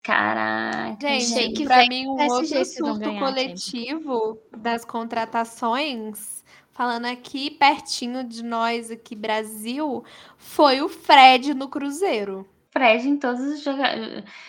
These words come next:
Speaker 1: é, fo-, foi aquela coisa de ir pro, do Atlético pro Cruzeiro, já tava, já tinha... Cara, Fred, to-, todos os times depois do Fluminense foi meio delírio pra mim. Porque,
Speaker 2: Uma coisa
Speaker 1: infelizmente,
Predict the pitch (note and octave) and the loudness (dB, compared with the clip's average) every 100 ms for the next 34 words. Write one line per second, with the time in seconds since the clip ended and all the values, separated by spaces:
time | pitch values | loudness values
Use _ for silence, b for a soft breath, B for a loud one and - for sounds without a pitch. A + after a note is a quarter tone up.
0 | B - B3+ - - - - C#4 C#4+ D4 | B 0 0 0 0 2 6 8 10 8
1 | D4+ C4 C4+ A#3 B3+ B3 A#3+ G#3 A3 A3 | 8 6 4 0 -2 4 4 6 4 4
2 | A3 G#3+ - - G#3 G3+ G#3+ F#3+ F#3+ F#3+ | 2 0 -2 -14 -14 -10 -8 -6 -2 -2
3 | G#3+ G#3 G#3+ G#3+ G#3 G3+ G#3 G3+ G3 G#3+ | 0 -2 -4 -4 -4 -6 -6 -6 -8 -10
4 | - B - _ _ D4+ C#4+ C4 B3+ B3+ | -14 B -20 _ _ 6 8 8 6 6
5 | A#3+ A#3+ B3+ C#4+ D4 D4+ E4 F#4+ G4+ E4 | 6 6 -2 -2 0 4 4 4 4 4
6 | C#4+ C4+ C#4 B3 A3 B3 A3+ G#3+ A3 - | 2 2 0 -2 -2 -2 0 0 -2 0
7 | B3 A#3+ A#3 A3 A3 A#3+ F#3+ F#3+ F#3+ F#3+ | 0 2 2 2 0 2 0 0 -2 -2
8 | F3 E3+ - _ A3+ B3+ A3+ C#4 F4 D#4 | -4 -6 -12 _ -2 2 2 6 6 6
9 | A#3+ A#3 C#4+ D4 - - G#3+ F#3+ F#3 | 4 4 6 4 2 -2 -2 -4 -6